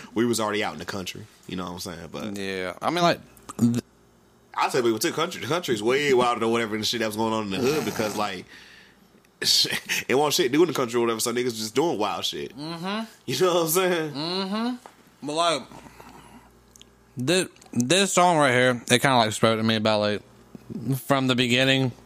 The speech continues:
Speaker 1: Yeah.
Speaker 2: On, on YouTube, to Usher discovering him, to Journals when him and Selena were, were, like, fresh, like, broken up.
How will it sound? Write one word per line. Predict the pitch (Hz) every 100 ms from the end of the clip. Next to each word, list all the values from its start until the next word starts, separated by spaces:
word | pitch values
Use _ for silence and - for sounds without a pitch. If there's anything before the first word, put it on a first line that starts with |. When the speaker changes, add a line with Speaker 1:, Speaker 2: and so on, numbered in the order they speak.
| -
Speaker 1:
Yeah. | 95 95 - - - 120
Speaker 2:
On, | 127 127 131 -
on | 123 123 139
YouTube, | 143 143 135 135 127
to | 120 120
Usher | 127 127 117 117 113 113 - - - - - - - - - 110
discovering | 104 120 - 131 135 139
him, | 151 156 147 - _ _ _ _ - _ _ - - - _ _ _ _ - - - - _ _ _ _ _ _ _ _ _ _ _ _ _ 127
to | - 156 143 131 120 104 - - - - - - 131
Journals | 127 147 156 139 135 135 - - - - - - -
when | 139 131 135 131 127 123 - - - - - -
him | 147 147
and | 139 135
Selena | - 135 131 143 123 104 269 - - 123
were, | 120
were, | 110 120
like, | 120 110 - - -
fresh, | - - 147 139 117
like, | 117 117 107
broken | 113 127 113
up. | 127 110